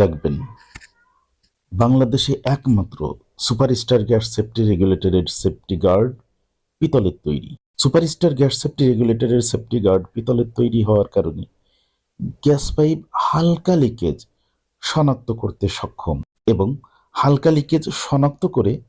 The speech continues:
গ্যাস সাপ্লাই সম্পূর্ণ বন্ধ করে। পক্ষান্তরে বাজারে ব্যবহৃত অন্যান্য গ্যাস সেফটি রেগুলেটরের সেফটি গার্ড পিতলের তৈরি না হওয়ার কারণে ওই একই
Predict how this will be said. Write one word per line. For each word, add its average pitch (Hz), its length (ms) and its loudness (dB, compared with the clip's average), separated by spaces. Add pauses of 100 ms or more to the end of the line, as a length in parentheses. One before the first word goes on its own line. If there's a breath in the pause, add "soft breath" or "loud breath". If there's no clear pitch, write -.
(440)
গ্যাস 143 240 2 (100)
সাপ্লাই 151 340 0 (500)
সম্পূর্ণ 185 920 2 (180)
বন্ধ 156 220 2 (180)
করে। - 180 0 (1000)
পক্ষান্তরে 180 540 2 (840)
বাজারে 135 500 2
ব্যবহৃত 180 360 4 (380)
অন্যান্য 196 400 4 (160)
গ্যাস 117 220 6
সেফটি 117 340 -4
রেগুলেটরের 95 560 2 (480)
সেফটি - 440 -2
গার্ড 107 240 4 (680)
পিতলের 190 480 4
তৈরি 185 320 4
না 170 80 6 (100)
হওয়ার 180 320 4
কারণে 135 280 0 (420)
ওই 180 140 6 (480)
একই 208 220 4